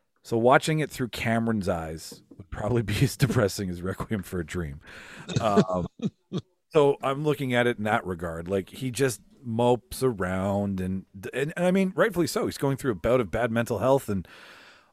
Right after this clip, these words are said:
Speaker 1: all Ferris wants to do is steal his car and impress his girlfriend,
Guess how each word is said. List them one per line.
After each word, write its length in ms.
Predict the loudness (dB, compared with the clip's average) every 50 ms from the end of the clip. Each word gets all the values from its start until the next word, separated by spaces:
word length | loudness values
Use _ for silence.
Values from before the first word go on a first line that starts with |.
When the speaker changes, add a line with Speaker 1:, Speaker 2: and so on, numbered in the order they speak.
| _ _
Speaker 1:
all 140 | 2 2 4
Ferris 360 | 4 4 4 4 4 4 2
wants 220 | 0 -2 -2 -2 -4
to 80 | -10
do 280 | -8 -2 0 2 4 4
is 180 | 2 0 -4 -10 _ _ _ _ _ _
steal 260 | -18 -10 -4 -2 -2
his 120 | -2 -2 -4
car 300 | -6 -4 0 0 2 2
and 180 | 2 0 -4 -8 _ _ _ _ _ _ _ _ _ _
impress 280 | -6 -2 0 0 0 0
his 100 | -4 -4
girlfriend, 640 | -4 -2 -2 -2 -2 -4 -4 -4 -4 -4 -6 -8